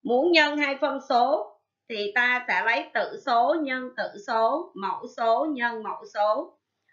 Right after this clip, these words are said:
Ở biểu thức B có phép chia phân số thì ta sẽ lấy phân số thứ nhất nhân với phân số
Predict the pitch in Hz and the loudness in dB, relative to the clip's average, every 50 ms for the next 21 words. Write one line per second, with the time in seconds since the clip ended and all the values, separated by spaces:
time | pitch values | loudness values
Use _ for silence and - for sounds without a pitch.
0 | _ _ - 175 185 - 226 220 202 180 160 - 339 349 - - 269 269 277 285 | _ _ -2 0 0 2 0 0 -4 -6 -6 -8 -8 -10 -6 0 2 2 2 2
1 | 277 269 269 - - _ _ _ _ _ _ _ - 233 247 311 311 - 311 320 | 2 0 -2 -6 -16 _ _ _ _ _ _ _ -4 -2 -2 -2 0 0 -2 -2
2 | - - - 294 294 285 285 294 302 294 269 269 - - - 233 233 240 277 311 | -2 -4 -4 -2 0 0 0 0 0 -2 -2 -4 -6 -2 2 2 4 4 4 2
3 | 415 - - _ _ _ _ _ _ _ - 226 214 214 202 208 240 240 240 240 | 0 -4 -10 _ _ _ _ _ _ _ -12 -10 -8 -8 -4 -2 0 0 2 2
4 | 240 233 - 220 180 185 208 220 226 226 247 302 392 - - _ _ _ _ 247 | 0 -2 0 0 0 0 2 2 2 2 0 -2 -6 -10 -16 _ _ _ _ -2
5 | 247 247 254 247 - 247 233 269 302 302 294 285 311 320 330 349 392 381 - - | -2 -2 -2 -2 -2 0 2 2 2 0 -2 -4 -2 -2 -2 -2 -2 -4 -8 -8
6 | 262 262 262 262 262 262 233 247 240 240 - - 269 247 254 247 - - 247 240 | -8 -6 -6 -6 -6 -4 0 0 0 0 0 -2 -6 -6 -8 -8 -6 -2 0 2
7 | 277 | 2